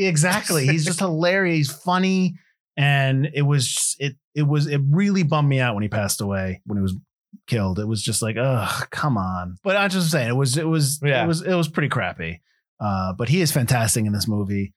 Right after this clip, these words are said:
Speaker 1: It's tough because you have a lot of people in this film, and they all have to,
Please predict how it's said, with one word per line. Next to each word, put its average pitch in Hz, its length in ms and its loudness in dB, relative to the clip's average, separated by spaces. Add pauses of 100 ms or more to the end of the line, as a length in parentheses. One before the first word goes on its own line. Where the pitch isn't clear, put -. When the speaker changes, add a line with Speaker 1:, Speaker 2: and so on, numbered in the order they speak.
(120)
Speaker 1:
It's 160 280 -2
tough 247 280 -2
because 151 720 0 (160)
you 170 180 2
have 175 300 2
a 139 60 0
lot 147 200 2
of 151 100 0
people 180 340 0
in 190 60 2
this 185 140 0
film, 196 440 -2 (640)
and 139 500 2
they 143 100 0
all 151 300 0
have 147 340 -2
to, 131 540 0